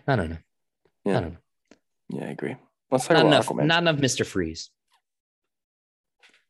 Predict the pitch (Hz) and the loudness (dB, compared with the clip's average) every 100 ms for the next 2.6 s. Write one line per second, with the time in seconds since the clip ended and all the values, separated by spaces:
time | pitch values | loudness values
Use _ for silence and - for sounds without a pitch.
0 | _ _ - - - 110 - 147 147 170 | _ _ -8 -4 0 2 4 2 2 2
1 | 160 135 123 120 101 87 85 - _ _ | 4 4 2 0 0 -2 -4 -14 _ _
2 | _ - 143 143 135 123 | _ 0 2 2 0 -4